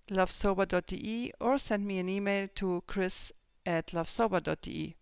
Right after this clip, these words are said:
And if you like to be my guest, please write me an email.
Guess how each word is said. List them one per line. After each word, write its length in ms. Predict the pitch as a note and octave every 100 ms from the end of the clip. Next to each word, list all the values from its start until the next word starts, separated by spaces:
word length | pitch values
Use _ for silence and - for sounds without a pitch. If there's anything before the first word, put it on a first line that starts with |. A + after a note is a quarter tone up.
| _ - - - _ -
And 200 | F#3 -
if 100 | F3+
you 140 | G#3
like 200 | F#3+ G3
to 100 | -
be 140 | F#3 F#3
my 180 | E3+ E3+
guest, 500 | A3 D#4 - - - -
please 360 | E4+ F4+ -
write 220 | F3+ E3+ F#3
me 140 | F#3
an 80 | F3+
email. 400 | F3 D#3+ D#3+